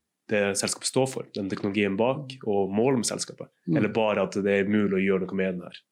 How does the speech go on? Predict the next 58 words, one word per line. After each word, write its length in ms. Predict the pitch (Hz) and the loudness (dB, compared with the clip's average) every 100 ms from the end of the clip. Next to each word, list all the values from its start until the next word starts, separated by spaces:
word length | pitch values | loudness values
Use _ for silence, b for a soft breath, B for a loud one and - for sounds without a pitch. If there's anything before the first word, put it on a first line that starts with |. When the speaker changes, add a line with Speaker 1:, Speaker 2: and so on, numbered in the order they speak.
| - | -6
Speaker 2:
Mm. 160 | 151 131 127 _ - | -4 -4 -10 _ -2
Speaker 1:
For 80 | 110 | 0
sånn 140 | 113 | 2
som 80 | 110 | 2
du 60 | 107 | 4
sa, 100 | 104 | 2
du 80 | 101 | 2
visste 300 | 123 127 131 | 0 0 0
at 100 | 101 104 | 0 0
det 80 | 98 | 0
kom 140 | 101 95 | 0 0
til 140 | 98 | 2
å 60 | 104 | 2
være 200 | 98 90 | 2 0
noe 140 | 90 | -4
med 100 | 95 | -4
Voice 160 | 95 87 | -2 -4
som 80 | 95 | -6
kom 80 | 90 | -6
frem 180 | 101 98 | -8 -8
her, 80 | - | -10
selv 200 | - 101 | -6 -4
om 40 | 98 | -2
kanskje 220 | 95 95 | 0 -2
ikke 140 | 104 | 0
markedet 300 | 104 104 98 104 | 0 0 0 0
visste 240 | - - | 0 -4
det. 80 | - _ 214 | -12 _ 0
Speaker 2:
Mm. 160 | 156 131 - - | 0 0 -8 -6
Speaker 1:
Så 200 | - 101 101 98 - _ - | 0 2 2 0 -8 _ -2
det 80 | 104 | 0
var 140 | 98 104 | 2 0
veldig 160 | 98 | 2
mye 160 | 98 90 | 2 2
som 140 | 95 101 | 0 -2
pekte 260 | 98 - | -2 -4
dit 200 | 95 95 | -4 -4
over. 160 | 90 - - _ - | -8 -16 -20 _ -2
Speaker 2:
Mm. 160 | 165 117 - _ _ _ - | -2 -2 -6 _ _ _ -2
Speaker 1:
Men 160 | 107 110 | 2 2
må 160 | 123 131 | 4 4
man 220 | 120 104 | 4 2
brenne 440 | - 117 117 104 90 | 0 2 4 4 2
for 240 | 110 101 | 2 2
det 440 | - - _ 117 104 | 0 -10 _ -2 0
selskapet 260 | 104 104 - | 0 -2 0
står 160 | 151 | 0
for, 140 | 151 101 | 2 0
eller 160 | 98 | 0
må 160 | 104 104 98 | 2 2 4
man 160 | 95 | 2
bare 160 | 98 95 | 2 2
brenne 240 | 104 101 95 | 0 0 -2
for 160 | 98 95 | 0 2
å 20 | |
jobbe 300 | 101 95 95 | 2 0 0
med 220 | 98 | 0
det? 80 | 90 | -2